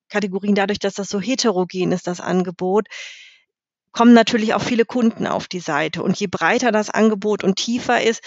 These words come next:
desto mehr Kunden finden die Ware, die sie suchen, bei uns auf dem Marktplatz. Deshalb gehen wir natürlich so ein bisschen in, in, in beide Richtungen und wollen natürlich unsere bestehenden Händler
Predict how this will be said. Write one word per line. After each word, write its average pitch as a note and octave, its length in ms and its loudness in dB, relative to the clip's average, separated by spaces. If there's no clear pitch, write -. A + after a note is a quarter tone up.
desto G#3 560 2
mehr G3+ 300 6
Kunden A3+ 580 4
finden B3 440 4
die A3 240 -2
Ware, A3 360 -2
die G3+ 160 -4
sie G#3 160 -2
suchen, G#3 420 2
bei G3 120 0
uns F#3+ 180 0
auf - 160 -6
dem F3 160 0
Marktplatz. D#3+ 680 -6
Deshalb F3+ 460 -2
gehen G#3+ 200 6
wir G#3 60 6
natürlich G3+ 360 2
so G3 40 2
ein G3 60 4
bisschen G3 320 4
in, F#3+ 100 0
in, G3 220 2
in G3 240 6
beide A3 360 4
Richtungen A3 460 4
und F#3+ 160 6
wollen G3 220 6
natürlich G3 320 0
unsere F3+ 180 -2
bestehenden A3 540 6
Händler G3+ 500 4